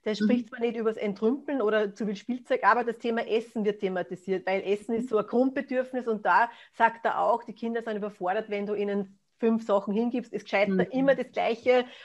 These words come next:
Speaker 1: und das passt. Aber irgendwie
Speaker 2: Mhm.
Speaker 1: als Mutter willst du ja irgendwie das Beste und na, willst nicht das und das und das und das Kind ist in Wahrheit überfordert.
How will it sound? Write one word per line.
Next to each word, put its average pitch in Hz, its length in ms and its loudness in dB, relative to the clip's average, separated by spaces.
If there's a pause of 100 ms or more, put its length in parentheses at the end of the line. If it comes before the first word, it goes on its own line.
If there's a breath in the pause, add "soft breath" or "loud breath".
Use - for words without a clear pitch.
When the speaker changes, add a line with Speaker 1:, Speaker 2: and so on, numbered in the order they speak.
(120 loud breath)
Speaker 1:
und 226 160 2
das 233 120 2
passt. 175 300 6 (400 loud breath)
Aber 233 200 4
irgendwie 254 280 2
Speaker 2:
Mhm. 269 60 2
Speaker 1:
als 269 60 -8
Mutter 269 420 2
willst 240 220 -4
du 277 60 0
ja - 80 -4
irgendwie 254 240 -2
das 254 180 -6
Beste 269 380 -2
und 247 80 -2
na, 269 160 4
willst 285 200 -4
nicht 285 200 -6
das 285 180 -4
und 262 220 -6
das 254 260 2
und 254 220 -4
das 277 200 4
und 254 140 -2
das 247 160 -2
Kind 294 280 -4
ist 277 120 -6
in 208 160 0
Wahrheit 220 260 6
überfordert. 202 760 -2